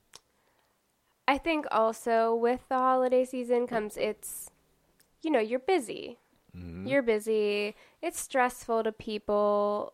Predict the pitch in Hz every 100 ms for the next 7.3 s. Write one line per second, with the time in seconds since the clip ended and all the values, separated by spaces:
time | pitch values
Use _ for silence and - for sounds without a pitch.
0 | - 220 214 208 196 202 - 208 208 214
1 | 214 - 233 208 208 - 202 220 214 -
2 | - 339 320 302 294 285 269 269 233 202
3 | 208 - - - - - - 294 294 285
4 | 277 277 - - 208 202 196 208 _ _
5 | _ _ _ _ _ - _ _ _ _
6 | - 339 349 302 302 285 - 214 208 208
7 | 208 208 -